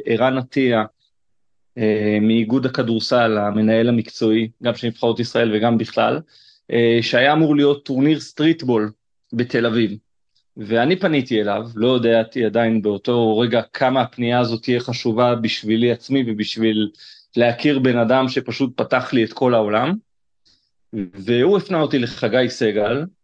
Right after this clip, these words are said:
אה, שזה הדובר, והם אמרו, "טוב, תגיע לשדר, אנחנו לא יודעים בדיוק מה אתה רוצה, אבל יאללה, בוא נרוץ", ואז, אה, בוטל הטורניר, אבל אני הצלחתי להכיר אנשים מאוד מאוד חשובים,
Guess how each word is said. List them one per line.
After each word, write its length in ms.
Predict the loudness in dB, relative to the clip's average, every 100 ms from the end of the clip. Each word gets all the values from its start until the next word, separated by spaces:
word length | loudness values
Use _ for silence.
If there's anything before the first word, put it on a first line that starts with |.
| _ _ _
אה, 460 | -2 0 2 2 0
שזה 320 | -2 -2 2 2
הדובר, 460 | 0 0 0 -2 -6 -12 -20 _
והם 200 | -2 2
אמרו, 220 | 2 2
"טוב, 260 | 2 2 0 -4
תגיע 280 | 0 2 2
לשדר, 440 | 0 0 0 0
אנחנו 200 | 0 0
לא 40 |
יודעים 180 | 0 2
בדיוק 220 | 0 0
מה 100 | -2
אתה 120 | -2 -2
רוצה, 340 | -2 -2 -2
אבל 180 | 0 2
יאללה, 220 | 2 2 -2 _ -2
בוא 180 | 0
נרוץ", 560 | 2 2 0 -2 -12 -20 _ _ _ _ _ _ _
ואז, 500 | -4 2 2 2 2
אה, 360 | 2 4 2 2
בוטל 340 | -2 0 2 2
הטורניר, 520 | -2 -2 0 0 -2 -6
אבל 480 | -2 0 2 2 2
אני 180 | 2 0
הצלחתי 400 | 0 -4 -2 0
להכיר 520 | 0 0 0 0 0
אנשים 500 | -4 -4 -2 0 0
מאוד 240 | 2 0
מאוד 180 | 0 -4
חשובים, 640 | -6 -10 -4 0 2 2